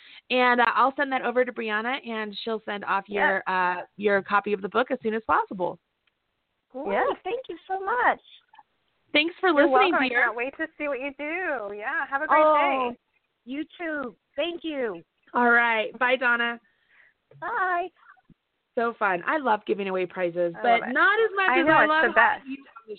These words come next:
Speaker 1: show. You are fantastic.
Speaker 2: Aw.
Speaker 1: I love everything you're doing. I think you're brilliant. I, I really hope that everybody
Speaker 2: Oh my
Speaker 1: checks
Speaker 2: gosh.
Speaker 1: out Infinity, um, Crochet Cables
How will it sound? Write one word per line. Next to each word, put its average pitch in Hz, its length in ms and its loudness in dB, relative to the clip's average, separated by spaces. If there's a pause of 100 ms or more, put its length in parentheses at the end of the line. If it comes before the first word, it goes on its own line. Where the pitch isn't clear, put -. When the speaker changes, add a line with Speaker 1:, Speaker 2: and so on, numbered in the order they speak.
Speaker 1:
show. 180 300 -2
You 247 300 0
are 403 240 2
fantastic. 294 720 0
Speaker 2:
Aw. 262 560 -2
Speaker 1:
I 349 360 4
love 359 80 -2 (140)
everything 339 540 2
you're 311 140 -4
doing. 240 420 -2
I 233 160 -6
think 240 320 -12 (400)
you're 226 160 2
brilliant. 302 720 0
I, 208 380 0
I 214 80 -2
really 320 560 2
hope 285 260 2
that 240 180 0
everybody 254 460 0
Speaker 2:
Oh 233 60 -6
my 214 120 -6
Speaker 1:
checks 226 240 -2
Speaker 2:
gosh. 208 180 2
Speaker 1:
out 208 120 0
Infinity, 226 640 -8 (380)
um, 214 360 4
Crochet 220 360 -2
Cables 240 560 0